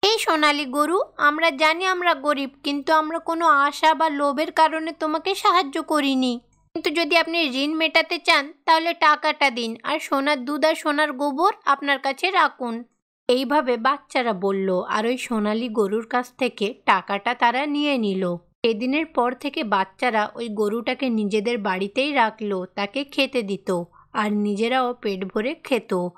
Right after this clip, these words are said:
খুশিতে থাকতে লাগলো। রামপুর নামক গ্রামে কীর্তি বালু নামে গরিব বাচ্চারা থাকতো।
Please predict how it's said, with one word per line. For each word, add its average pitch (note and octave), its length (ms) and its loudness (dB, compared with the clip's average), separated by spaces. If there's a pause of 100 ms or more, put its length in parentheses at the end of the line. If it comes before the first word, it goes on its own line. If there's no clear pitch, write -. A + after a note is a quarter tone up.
(200)
খুশিতে A3+ 600 -2
থাকতে E4 400 -2
লাগলো। C4 500 -2 (1080)
রামপুর A3+ 640 6
নামক D4+ 340 2
গ্রামে B3 460 4
কীর্তি A3+ 500 0
বালু B3+ 320 4
নামে C4 300 2
গরিব A#3 360 2
বাচ্চারা G3+ 600 2
থাকতো। G3 720 2